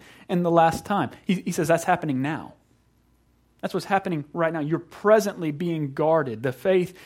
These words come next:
the hope is presently being guarded. And so even in this moment, even in this moment, you're being guarded through faith. Now, now, faith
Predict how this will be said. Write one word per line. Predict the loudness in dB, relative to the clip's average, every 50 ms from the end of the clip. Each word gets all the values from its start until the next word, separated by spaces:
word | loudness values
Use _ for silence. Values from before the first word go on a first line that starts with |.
| -4 0
the | 0 0
hope | 2 2 2 2 2 0 -2
is | -4 -4 -4 -8 -16 -20 _ _
presently | -10 -2 2 2 4 4 2 -2 -4 -4 -4 -4 -4 -6 -8 -12 -20 -20 -12 _
being | -2 0 2 2 0 0
guarded. | 0 0 0 0 -2 -4 -8 -14 -16 _ _ _ _ _ _ _ _ _ _ _ _ _ _ _ _ _ _ _ _ _ _ _ _ _ _ -10
And | -8
so | -8 -8 -8 -6
even | -4 -2 -2 0 0
in | 0 0 0 -2
this | -2 -2 -2 -4
moment, | -4 -2 -2 -2 -2 -4 -6 -10 -12 -14 -18 -20 -20 -20 _ _ _ _ _ _ _ _ _ _ _ _ _ _ _ _ _ _ _ _ _ _ _ _ _ _ _ _ -6
even | -4 -4 -2 0
in | 0 0 0
this | 0 -2 -4 -6 -4
moment, | -2 -2 -2 -2 -2 -4
you're | -6 -4 -2
being | -2 -2 -2 -2 -4 -6
guarded | -4 -4 -4 -4 -4 -4 -6 -6 -8 -8
through | -8 -8 -8 -8
faith. | -8 -6 -6 -4 -2
Now, | -4 -4 -2
now, | -2 -2 -4
faith | -4 -6 -14 -10 -6 -2 -2 -2 -2 -2 -4 -6 -12